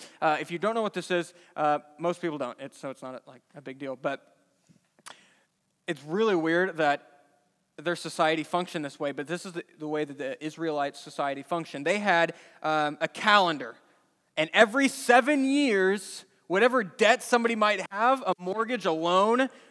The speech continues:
um, they, they loaned out to somebody. If you know, if you know what, like, a, a loan is, or, um, you borrowed something and you have to pay them back for it.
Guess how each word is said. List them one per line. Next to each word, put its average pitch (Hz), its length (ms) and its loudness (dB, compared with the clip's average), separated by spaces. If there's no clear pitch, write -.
um, 160 260 2
they, 170 260 2
they 165 160 0
loaned 196 340 2
out 220 140 4
to - 60 -16
somebody. 190 580 0
If 165 160 -14
you 160 60 -6
know, 170 120 -2
if 160 220 -6
you 175 60 -6
know 175 80 -2
what, 165 80 -4
like, 156 160 -2
a, 139 220 -2
a 147 80 -6
loan 190 320 2
is, 190 320 0
or, 151 280 -2
um, 139 360 -2
you 185 120 -2
borrowed 226 400 6
something 214 400 0
and 180 180 -2
you 180 80 0
have 185 80 0
to 180 80 -6
pay 185 220 -2
them 165 160 -2
back 135 240 -2
for 143 240 -6
it. - 80 -12